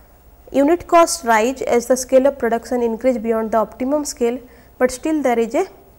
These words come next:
limit. It cannot increase more. Maybe the increase is there, but still it is moderate, and it's a kind of fluctuation. Once it reaches the m-, maximum, then again it has to come down. Again, there has to be some economies of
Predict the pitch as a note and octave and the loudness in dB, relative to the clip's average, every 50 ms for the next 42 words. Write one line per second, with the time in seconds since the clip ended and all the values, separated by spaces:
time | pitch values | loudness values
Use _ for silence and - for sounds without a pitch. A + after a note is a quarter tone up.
0 | _ _ _ _ _ _ _ _ _ _ _ - - B3 A3+ A#3+ B3 A#3+ A#3 G#3 | _ _ _ _ _ _ _ _ _ _ _ -12 -6 -2 0 0 2 2 0 -2
1 | - - - - - - _ - B3 B3+ B3+ - C#4+ C#4+ D4 E4 E4 D#4+ - - | -4 -10 -20 -20 -20 -16 _ -2 -2 -2 2 2 2 4 4 2 -2 -4 -4 -4
2 | B3 B3 A#3 A3+ A#3 A#3 A#3 A#3 A3+ - - - A#3 A3 G#3+ G#3+ A#3 D4 - - | -2 -2 -2 -4 -2 -2 -2 -2 -2 -4 -6 -6 -4 -2 0 2 2 0 0 -4
3 | - - - _ - - _ - - - A#3 A#3+ A3+ C4 B3 B3 A#3+ - B3+ B3+ | -12 -20 -20 _ -20 -20 _ -14 -6 -2 -2 0 0 0 0 0 2 2 2 0
4 | C4 B3+ - F4 F4+ E4 D#4 C#4 A#3 C4+ A#3 A3+ A3+ A#3 G#3+ A#3 A3+ - - - | -2 -2 -4 -4 -2 -2 -2 -4 -4 -2 -2 -2 -2 -2 -4 -6 -6 -6 -4 -4
5 | B3 A#3 A#3 G3+ A3 A3+ A3 - G#3+ G#3+ A3 A#3 A#3 A3+ C4 B3+ A#3 B3 - - | -2 -2 -4 -4 -6 -8 -8 -6 -2 0 0 0 2 4 4 4 4 2 -2 -12
6 | - - - - - A#3 A#3+ A#3+ A#3+ - C4 B3+ C4 B3+ B3+ C#4 C#4+ D#4 D#4 D4 | -20 -20 -16 -8 -6 -4 -4 -4 -2 -2 -2 -2 0 0 0 0 0 0 -2 -2
7 | - A#3+ A3 G#3+ G#3+ G#3+ - - B3+ B3 A#3 B3 A#3 A3+ A3+ A#3+ B3 C4+ C#4 C4+ | -2 -4 -4 -4 -4 -6 -4 0 0 0 0 0 -2 -2 -2 -2 -2 -4 -6 -8
8 | - B3 - - - A#3+ A#3 A#3 A3 - A#3 A#3 A3+ A#3 A#3 - A3+ A3 G#3+ G#3 | -12 -16 -16 -16 -12 -8 -8 -8 -6 -4 -2 -2 -2 -2 -4 -6 -6 -6 -6 -8
9 | G#3 - - - G3+ G#3 G3+ G3+ G3+ G3+ G#3+ A3 A3 - - D4 C#4+ C4+ B3 A#3+ | -10 -10 -8 -8 -8 -6 -6 -6 -4 -2 -2 -2 -2 -2 -2 -2 0 0 0 -2
10 | A#3+ - - - - - - - A#3 A3+ A3 A3 G#3+ A3+ B3+ C#4 C#4+ C4+ - B3 | -4 -10 -18 -20 -20 -16 -6 -4 -2 -2 0 0 0 0 -2 -2 -2 -4 -4 -4
11 | A3+ G#3+ - - - A3 - - G#3+ G3+ G#3 G3+ G#3 G#3 A3+ - - G#3+ F#3+ A3 | -4 -6 -6 -8 -8 -8 -6 -6 -6 -6 -6 -4 -4 -6 -4 -4 -6 -6 -4 -4
12 | A#3 A#3+ A3+ A3+ G#3 G#3 G#3 A3 G#3 G3+ - - - - G#3 - - A3+ A3 G#3+ | -4 -4 -4 -4 -6 -6 -6 -8 -8 -8 -10 -12 -12 -12 -10 -8 -8 -6 -6 -6
13 | G3+ G3 - G3 F#3+ F#3 F#3+ G3 G3 A#3 C4+ | -8 -8 -6 -6 -6 -6 -6 -6 -6 -6 -6